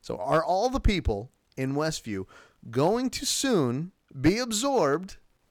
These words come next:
a la Full Metal Alchemist and Edward Ulrich, into the creation of the Mind Stone?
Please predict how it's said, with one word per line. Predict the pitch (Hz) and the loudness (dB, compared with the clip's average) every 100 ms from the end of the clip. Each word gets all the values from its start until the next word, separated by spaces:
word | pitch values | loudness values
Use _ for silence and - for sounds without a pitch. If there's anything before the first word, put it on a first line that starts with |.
| _ - | _ -4
a | 143 | 0
la | 170 175 | 0 0
Full | - 226 214 | 2 2 2
Metal | 220 233 | 0 0
Alchemist | 214 208 170 139 160 | 0 0 0 0 -2
and | 147 151 | -4 0
Edward | 170 208 208 | 0 2 2
Ulrich, | 240 240 127 131 - _ _ _ _ _ _ _ _ _ _ _ 147 | 4 4 2 0 -8 _ _ _ _ _ _ _ _ _ _ _ -4
into | 139 117 | -2 -2
the | - 123 117 | -2 0 0
creation | 113 117 131 127 90 90 _ _ _ _ 120 | 0 0 0 -2 -10 -14 _ _ _ _ -8
of | 104 | -6
the | 107 | -4
Mind | 110 117 117 | -2 -2 -2
Stone? | - 107 98 | -2 -4 -4